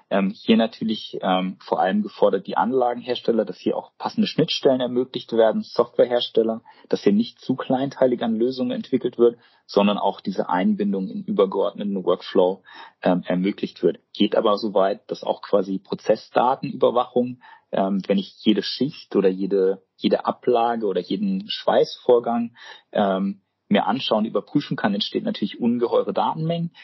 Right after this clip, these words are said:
Wenn ich die natürlich auch geschickt verknüpfen kann über M E S-Systeme, ähm, oder über eine Auswertung, über eine künstliche Intelligenz, kann ich natürlich auch ganz neue Möglichkeiten erschaffen,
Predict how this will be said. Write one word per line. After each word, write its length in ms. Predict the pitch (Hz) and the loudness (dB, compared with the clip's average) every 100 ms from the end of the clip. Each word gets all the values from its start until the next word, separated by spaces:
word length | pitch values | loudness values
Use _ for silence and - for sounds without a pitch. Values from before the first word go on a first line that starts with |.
| _ - | _ 2
Wenn 80 | 214 | 2
ich 100 | - | 4
die 120 | 113 | 2
natürlich 360 | 110 - 107 | 2 -2 -2
auch 160 | - - | -4 -6
geschickt 500 | 117 - 120 - - | -8 0 -2 -2 -16
verknüpfen 580 | - - - 135 - 131 | -2 -2 0 -2 0 -2
kann 400 | - 110 113 117 | 0 0 2 -2
über 380 | - 101 95 - | -2 0 0 0
M 140 | 92 | -2
E 40 | 87 | -4
S-Systeme, 800 | - - 127 - 123 113 110 110 - - - 95 | -6 -8 -10 0 4 4 2 -2 -12 -20 -2 2
ähm, 260 | 92 95 | 2 2
oder 240 | - 98 - | 0 2 0
über 180 | 90 92 | -2 -2
eine 320 | 92 90 - | 0 -2 0
Auswertung, 720 | 95 - - 95 95 92 92 | -4 -2 0 2 0 -4 -6
über 180 | - - | -6 -4
eine 140 | 90 | -4
künstliche 480 | - 101 - 208 - | -4 -6 -4 -8 -8
Intelligenz, 640 | - - 98 139 190 - - | -6 -2 -2 0 -2 -2 -2
kann 140 | - | -4
ich 80 | - | -2
natürlich 400 | - - 208 - | -6 -4 -6 -2
auch 320 | - 185 - | 0 0 0
ganz 260 | - 196 - | -2 -2 0
neue 220 | 90 87 | 0 0
Möglichkeiten 720 | 90 - - - 92 - 90 - - - | -2 -4 -6 -2 -2 0 -4 -6 -16 -4
erschaffen, 640 | - - 101 - 101 95 | -2 0 0 0 0 -2